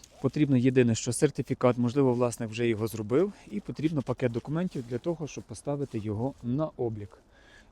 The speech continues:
Два і нуль бензин, двадцять третій рік, двадцять три сімсот. Телефончик є в кадрі. Не знаю, чи відчинений.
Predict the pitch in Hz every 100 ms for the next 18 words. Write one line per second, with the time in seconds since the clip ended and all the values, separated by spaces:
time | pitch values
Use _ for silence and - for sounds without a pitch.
0 | - 104 120 147 139 135 135 113 104 113
1 | 107 139 220 240 - _ _ _ _ _
2 | _ - - - _ _ - 110 135 -
3 | 117 117 113 120 131 196 147 117 135 -
4 | 123 - 117 - 120 - 110 107 - -
5 | _ 117 104 - 143 156 123 107 117 -
6 | 107 101 98 - - - - - - -
7 | - - - 104 113 110 - 110 107 -
8 | 170 175 139 120